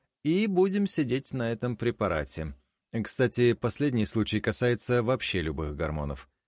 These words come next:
Стоит показать организму, что можно не трудиться и получать это вещество в виде таблеток, и он сразу же отключает части организма, отвечающие за синтез нужных гормонов.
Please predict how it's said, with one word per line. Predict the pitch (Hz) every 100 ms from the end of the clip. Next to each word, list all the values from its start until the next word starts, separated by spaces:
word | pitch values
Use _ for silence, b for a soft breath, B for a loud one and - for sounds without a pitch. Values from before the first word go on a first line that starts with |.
| _ _ _
Стоит | - - 160 135 -
показать | 123 - 131 127 107
организму, | 101 101 127 139 95 101
что | 95 113
можно | 117 127 98 107
не | 104 113
трудиться | - 107 104 135 196 - -
и | 98
получать | - 107 117 147 143
это | 123 120
вещество | 117 - 127 - 123 117
в |
виде | 90 117 101
таблеток, | 101 - 113 135 190 208 196 - - _ _ -
и | 160 -
он | 151 135
сразу | - 135 175 180
же | 165 175
отключает | - - 123 127 - 147 139 -
части | - 135 123 - 113
организма, | 123 107 113 151 151 175 170 - _ _ -
отвечающие | 123 113 - 120 135 - 143 131
за | 101
синтез | - 113 113 123 -
нужных | 92 90 87 90
гормонов. | - 90 71 64 64